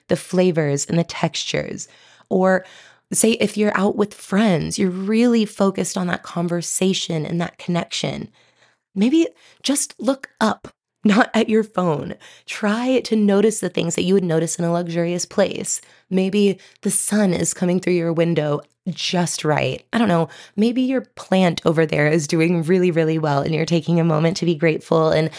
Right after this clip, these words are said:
happy about that. It's all about how we choose to feel. And when it comes to intentionality, being intentional with your choices and your actions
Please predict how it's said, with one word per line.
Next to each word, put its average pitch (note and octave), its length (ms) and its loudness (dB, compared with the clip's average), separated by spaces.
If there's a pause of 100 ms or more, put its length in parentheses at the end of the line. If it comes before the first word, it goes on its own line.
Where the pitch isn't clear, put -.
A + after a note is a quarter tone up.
(140)
happy F3 500 0
about D3+ 520 -2
that. C#3+ 340 -2 (720)
It's G3 260 0 (100)
all G3+ 360 0
about A#3+ 260 -4
how D#3+ 220 0
we E3+ 280 -2
choose D3+ 560 0
to - 140 -12
feel. - 600 -2 (520)
And A3 140 4
when A3 80 4
it A3 80 0
comes C4+ 320 2
to D4 140 0
intentionality, F3+ 1000 0 (440)
being B3+ 260 4
intentional G3+ 760 0
with E3+ 400 0 (220)
your E3 140 2
choices F#3+ 600 0
and E3 100 -2
your D#3+ 140 -2
actions E3 680 -2